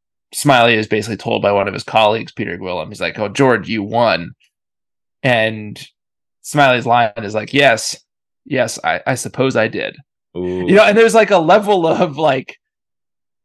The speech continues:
Speaker 1: he's like, "Wh-," I, I, at first blush, you're like, "Well, that's kind of a weird way to end it." But then you're like, "It's kind of perfect because
Speaker 2: I like that.
Speaker 1: we're kinda like, 'Yeah, you did,' but there, it's not, you know, it's not the mission accomplished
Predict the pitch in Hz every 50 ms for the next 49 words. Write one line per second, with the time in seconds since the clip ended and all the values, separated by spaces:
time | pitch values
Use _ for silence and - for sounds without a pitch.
0 | _ - 151 170 156 - - - - - _ - - 131 151 175 202 - 139 151
1 | 151 - 127 135 - - 139 143 135 - 156 156 151 - - 135 131 143 139 -
2 | 120 117 - - 131 139 175 185 - - 143 135 117 104 92 78 - 117 127 -
3 | - 90 92 98 - - 127 139 147 139 107 - 117 120 127 123 110 104 - 120
4 | 113 - - - 160 - - - - 156 160 151 - 147 127 - - 127 123 -
5 | 135 123 120 117 110 104 - - 78 80 85 85 - - - - - - _ _
6 | _ _ _ - 151 170 175 170 - 220 226 214 185 165 120 151 202 196 190 180
7 | 165 147 123 - - - 190 185 185 185 156 139 151 143 - 147 143 139 131 131
8 | 135 - 151 147 - 143 147 147 147 156 156 156 147 139 - - - - - -
9 | _ _ _ _ _ _ _ _ _ _ - 143 151 147 139 131 123 127 123 -
10 | - 147 147 147 143 - 135 131 135 135 131 - - 120 110 104 - 131 117 113
11 | 113 - - 117 117 110 104 - - - - - -